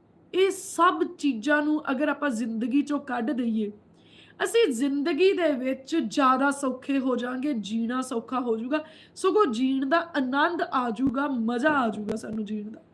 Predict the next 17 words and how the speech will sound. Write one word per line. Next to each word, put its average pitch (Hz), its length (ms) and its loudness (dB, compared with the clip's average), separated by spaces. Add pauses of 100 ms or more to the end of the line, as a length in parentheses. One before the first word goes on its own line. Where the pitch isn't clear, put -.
(1300)
ਹਾਲੇਲੂਇਆ। 254 440 0 (920)
ਇੱਥੇ 440 380 4
ਅਸੀਂ 349 160 4
ਦੇਖਦੇ 269 380 2
ਹਾਂ, 320 160 2 (420)
ਕਹਿੰਦਾ, 466 460 2
"ਤੁਹਾਡਾ 330 460 6
ਉਹ 339 500 4
ਸੁਭਾਅ 330 460 2
ਹੋਵੇ 277 400 0
ਜੋ 294 360 2
ਮਸੀਹ 320 480 4
ਯਿਸੂ 269 580 2
ਦਾ 330 120 4
ਵੀ 269 160 2
ਸੀ, 247 400 0 (800)
ਕਿ 415 60 4